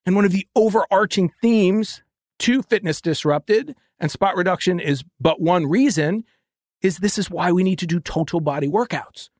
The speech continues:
Other reasons include fixing weak links, being balanced, but you cannot tell your body where to take fat from. Just because you do crunches doesn't mean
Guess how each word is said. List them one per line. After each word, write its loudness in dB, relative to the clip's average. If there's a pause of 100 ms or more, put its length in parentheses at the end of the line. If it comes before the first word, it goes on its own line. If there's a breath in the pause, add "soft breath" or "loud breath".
(880)
Other 2
reasons 0
include 0
fixing -2
weak -4
links, -2 (760)
being -4
balanced, 0 (580)
but -8
you -8
cannot -2
tell -2
your 0
body -12 (400)
where -6 (140)
to -4
take -4
fat -8 (180)
from. 2
Just -4
because -2 (340)
you -2
do 0 (840)
crunches 0 (300)
doesn't 2
mean 2